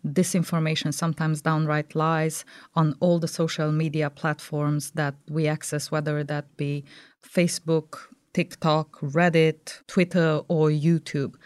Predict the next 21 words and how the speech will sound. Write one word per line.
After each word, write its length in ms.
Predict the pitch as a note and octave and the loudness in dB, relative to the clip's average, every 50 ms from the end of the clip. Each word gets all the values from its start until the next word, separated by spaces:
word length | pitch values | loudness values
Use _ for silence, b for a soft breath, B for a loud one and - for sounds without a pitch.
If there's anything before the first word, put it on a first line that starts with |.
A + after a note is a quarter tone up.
| B B B B B B | B B B B B B
So 180 | B - F#3 F3+ | B 2 2 4
we 120 | F#3+ G3+ | 4 4
thought 400 | G3 - - C4 C4+ B3 - F#3+ | 2 2 2 2 2 2 2 2
on 160 | F3 E3 E3 | 2 2 2
this 180 | D#3 D#3 C#3+ - | 2 0 0 -2
scary 640 | - - - - - E3+ D#3+ D#3+ D#3+ D3+ C#3+ D3 | -4 -6 -6 -2 0 2 4 4 4 2 2 0
Halloween, 580 | B2+ - D#3 D#3+ D3+ D3 C#3 D3 D3+ D3+ D3 D3 | -2 -2 0 0 2 2 2 2 2 2 2 2
it 160 | C#3+ C#3+ - | 0 0 0
might 240 | D3 D3+ F3 D#3+ - | 2 2 2 2 0
be 80 | D3+ | 0
a 80 | D3+ D3 | 0 0
good 180 | C#3 D3+ D3 C#3+ | 0 0 0 2
idea 480 | C#3 C#3 C#3 C#3 D3+ D3+ C#3+ C3+ C3+ C#3 | 2 0 0 0 0 2 2 2 0 0
to 160 | - D#3+ C#3 C3+ | -2 -2 -2 -2
try 320 | C3+ - - - G3+ A3 | -4 -6 -2 0 0 2
to 140 | G#3+ A3+ F#3+ | 4 2 2
have 160 | E3 F3 D#3 | 2 2 2
a 60 | D#3+ | 2
look 220 | D#3 D3+ D3+ - - | 2 2 0 0 -2
at 160 | C#3 C3+ - | -4 -4 -4
what 440 | D3+ D3+ E3 F3+ F#3+ F#3+ - - | -2 2 2 4 2 2 -2 -8